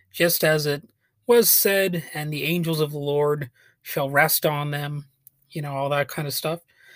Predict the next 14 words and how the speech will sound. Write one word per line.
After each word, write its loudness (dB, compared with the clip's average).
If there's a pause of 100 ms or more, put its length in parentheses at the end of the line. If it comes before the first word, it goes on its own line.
(260)
By 4
no 6
means. -2 (1080)
Jesus -4
of -6
Nazareth -2
is -6
but -4
the -6
most -8
terrible -2
of -10
all -6
tyrants -6